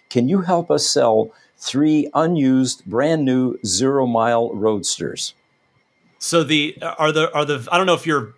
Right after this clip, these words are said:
Speaker 2: giving the vins out publicly. I'm not looking for specifics, but are they maybe around, if they're twenty ten, that's, like, basically the middle of Roadster production. Are they somewhere in, like, the twelve hundreds kind of vin range? The
Speaker 1: Actually, the
Speaker 2: Roadster
Speaker 1: vins,
Speaker 2: two point ohs?
Speaker 1: Yeah, um, the vins are actually posted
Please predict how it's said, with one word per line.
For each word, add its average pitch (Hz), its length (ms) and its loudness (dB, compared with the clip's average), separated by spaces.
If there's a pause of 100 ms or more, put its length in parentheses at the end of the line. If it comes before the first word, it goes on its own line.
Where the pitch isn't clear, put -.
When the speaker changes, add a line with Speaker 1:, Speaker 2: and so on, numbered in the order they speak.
(120)
Speaker 2:
giving 147 320 0
the 127 80 -4
vins 135 400 -4
out 117 200 0
publicly. 131 300 0
I'm 131 60 0
not 135 160 0
looking 120 180 -4
for 127 140 -4
specifics, 123 420 -6
but 139 140 -4
are - 20 -6
they 156 160 2
maybe 156 300 0
around, 139 480 0 (320)
if - 60 -10
they're 147 100 0
twenty 208 340 0
ten, 202 380 0
that's, 170 200 -2
like, 156 260 0
basically 165 340 0
the 131 100 -4
middle 160 300 2
of 135 160 -2
Roadster 156 320 0
production. 151 420 0
Are 139 80 0
they 135 140 0
somewhere 175 400 2
in, 147 80 -2
like, 139 180 0
the 120 80 -6
twelve 151 400 2
hundreds 180 580 0
kind 233 220 0
of 226 60 -4
vin 226 200 2
range? 233 480 -2 (520)
The 143 80 2
Speaker 1:
Actually, 185 220 2
the 156 80 0
Speaker 2:
Roadster 196 100 0
Speaker 1:
vins, 185 240 0
Speaker 2:
two 190 40 0
point 190 140 2
ohs? 202 400 0 (220)
Speaker 1:
Yeah, 202 320 2
um, 143 320 2
the 135 100 2
vins 190 300 0
are 156 60 2
actually 165 280 -2
posted 160 500 0